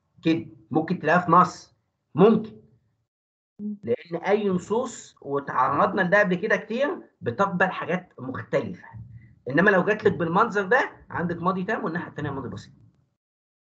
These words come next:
Speaker 2: اه، يعني بيبقى until قبلها ماضي تام وبعدها ماضي بسيط في حالة إن الجملة بتعبر عن خبرة بس.
Speaker 1: اه، بتعبر عن خبرة. إنما بخلاف كده، بخلاف كده، until قبلها ماضي بسيط والناحية التانية ماضي إيه؟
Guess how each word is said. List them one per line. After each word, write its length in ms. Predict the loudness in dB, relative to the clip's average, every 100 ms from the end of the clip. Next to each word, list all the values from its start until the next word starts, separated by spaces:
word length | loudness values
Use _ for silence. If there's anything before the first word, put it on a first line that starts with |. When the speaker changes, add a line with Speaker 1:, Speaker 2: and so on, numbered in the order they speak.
| _ -6
Speaker 2:
اه، 200 | -2 0
يعني 360 | 0 2 4 2
بيبقى 680 | 0 4 4 6 4 4 2
until 540 | 0 0 -2 0 -2 -2
قبلها 340 | -4 -2 -2
ماضي 280 | -2 -2 -4
تام 240 | -4 -2 -2
وبعدها 280 | -2 0 0
ماضي 200 | 2 2
بسيط 280 | 2 -2 -4
في 100 | -2
حالة 240 | 0 0 0
إن 180 | 0
الجملة 440 | 0 0 2 2 2
بتعبر 420 | 2 0 2 0
عن 120 | -2
خبرة 300 | -4 -4 0
بس. 420 | 0 -2 -4 -8 _ _ _
Speaker 1:
اه، 120 | 0 0
بتعبر 320 | 2 4 4
عن 160 | 2
خبرة. 420 | 0 -2 -2 -10 -12
إنما 240 | -2 2 2
بخلاف 480 | 0 -2 0 0
كده، 440 | -2 2 2 2 -4 _ _ _
بخلاف 360 | -12 -2 0 2
كده، 340 | 4 4 2 -14 _ _ -10
until 500 | -10 -2 0 0 -4
قبلها 280 | -8 -6 0
ماضي 220 | 0 0
بسيط 360 | -2 -6 -6
والناحية 300 | -2 -2 -2 -6
التانية 240 | -6 -2 0
ماضي 200 | 2 0
إيه؟ 200 | -2 -6